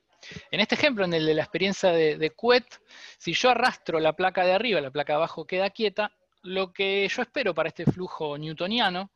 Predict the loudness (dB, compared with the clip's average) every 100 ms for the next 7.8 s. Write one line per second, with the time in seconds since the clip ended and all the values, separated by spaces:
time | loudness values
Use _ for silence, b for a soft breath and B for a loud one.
0 | B B B B -4 -2 -2 -4 _ _
1 | -8 -6 -2 -2 0 -2 -2 -6 -4 -4
2 | -4 -2 -4 -2 -4 -2 -4 -4 -2 0
3 | 0 -2 -2 0 0 -2 -4 -8 -8 -8
4 | -8 -12 _ _ _ _ -14 -14 -14 _
5 | _ B B B B B 0 2 2 0
6 | -4 -2 -4 -4 -2 -2 -4 _ _ _
7 | -12 -8 -8 -8 -2 -2 -2 -8